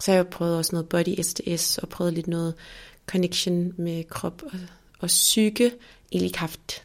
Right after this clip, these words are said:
de mest vellykkede, eller i hvert fald ikke noget, jeg virkelig gav mig hen i. Og så har jeg så de sidste, øh, par år gået hos en psykoterapeut, som nok har været det mest, ja,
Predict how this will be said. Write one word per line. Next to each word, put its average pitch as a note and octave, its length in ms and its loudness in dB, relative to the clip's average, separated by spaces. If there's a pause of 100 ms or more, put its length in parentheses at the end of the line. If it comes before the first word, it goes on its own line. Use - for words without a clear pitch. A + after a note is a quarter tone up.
(200)
de - 60 -6
mest - 260 -6
vellykkede, E3 480 -4
eller D#3+ 120 -6
i E3 60 -14
hvert E3+ 140 -4
fald F3+ 100 -2
ikke F#3 80 2
noget, F3+ 140 4
jeg F3 120 2
virkelig F3+ 300 0
gav E3+ 120 0
mig D#3+ 100 -2
hen F#3 200 -2
i. F3 180 -2 (680)
Og F#3+ 120 2
så G3 120 4
har F#3 140 2
jeg F3 140 2
så F3+ 160 2
de F3+ 100 -2
sidste, F#3+ 520 0 (920)
øh, F3+ 240 -2
par - 340 -8
år G3 380 4 (140)
gået F#3 240 0
hos F#3 140 -2
en F3 60 0
psykoterapeut, F#3+ 840 0 (320)
som F3 200 2
nok E3+ 180 2
har F3+ 80 2
været E3 220 2
det F3 100 2
mest, F3 560 0 (960)
ja, - 60 -8